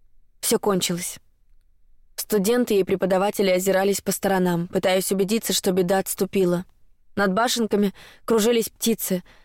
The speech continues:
одно из окон скалилось выбитыми стеклами. «Все?» прошептала Элиза. «Все», кивнул парень в сером, долговязый, с какими-то невыразительными смазанными чертами лица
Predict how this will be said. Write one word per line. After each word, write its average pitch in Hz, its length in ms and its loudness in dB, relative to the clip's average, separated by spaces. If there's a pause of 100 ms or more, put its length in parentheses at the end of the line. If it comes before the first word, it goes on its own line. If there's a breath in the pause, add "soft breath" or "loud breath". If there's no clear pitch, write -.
(140 soft breath)
одно 214 320 2
из 208 160 0
окон 220 240 0
скалилось 208 580 0
выбитыми 190 440 2
стеклами. 175 560 -4 (1120)
«Все?» 254 340 0 (580)
прошептала 185 640 0
Элиза. 180 380 0 (1800)
«Все», 185 340 0 (320)
кивнул 196 380 0
парень 180 340 0
в 165 40 -8
сером, 180 400 -2 (380)
долговязый, 196 680 2
с - 40 -8
какими-то 190 520 0
невыразительными 185 800 0
смазанными 196 580 0
чертами 190 480 -2
лица 214 400 -2